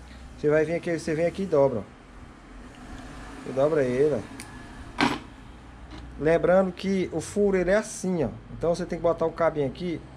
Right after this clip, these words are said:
pra chegar lá no furinho da lateral aqui, ó.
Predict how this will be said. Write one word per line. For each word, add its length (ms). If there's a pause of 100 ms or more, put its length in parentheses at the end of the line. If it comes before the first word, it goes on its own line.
(840)
pra 140
chegar 300
lá 200
no 100
furinho 680 (1000)
da 120
lateral 560
aqui, 300
ó. 80